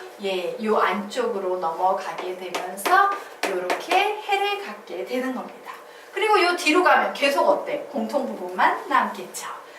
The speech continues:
그러므로 A의 최소값 구하면 A는 몇이다? 사이다요.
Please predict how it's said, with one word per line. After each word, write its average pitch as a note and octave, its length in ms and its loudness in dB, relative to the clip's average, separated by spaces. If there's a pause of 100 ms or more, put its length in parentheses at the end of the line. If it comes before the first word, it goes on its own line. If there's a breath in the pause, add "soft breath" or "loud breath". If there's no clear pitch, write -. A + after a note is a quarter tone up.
(200 loud breath)
그러므로 D4 480 6
A의 B3 400 4
최소값 G4+ 680 0
구하면 G3 500 2
A는 G#3+ 420 0
몇이다? F#3+ 920 0 (220 loud breath)
사이다요. D#4 920 -4